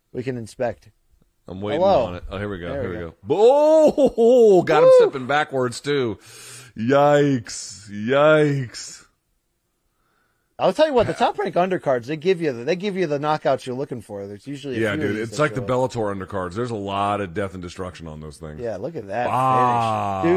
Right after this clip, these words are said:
Speaker 1: Dude, wow. All right, Luke, uh, real recognizing real at ringside, a very intoxicated Tyson Fury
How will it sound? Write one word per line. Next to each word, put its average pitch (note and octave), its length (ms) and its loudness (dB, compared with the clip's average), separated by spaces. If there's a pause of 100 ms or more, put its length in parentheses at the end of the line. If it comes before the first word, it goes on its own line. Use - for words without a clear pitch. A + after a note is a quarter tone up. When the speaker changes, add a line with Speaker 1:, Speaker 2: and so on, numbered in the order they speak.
Speaker 1:
Dude, D2 220 -8 (280)
wow. B2+ 460 -4 (340)
All A3+ 140 2
right, A#3 180 4
Luke, G#3 300 2
uh, G3+ 180 6
real C4+ 240 4
recognizing A3+ 560 2
real A3+ 240 4
at D#3+ 140 2
ringside, F#3+ 480 0
a F#3+ 100 4
very G3+ 680 2
intoxicated F#3+ 760 0 (180)
Tyson G#3 440 0
Fury G#3+ 460 4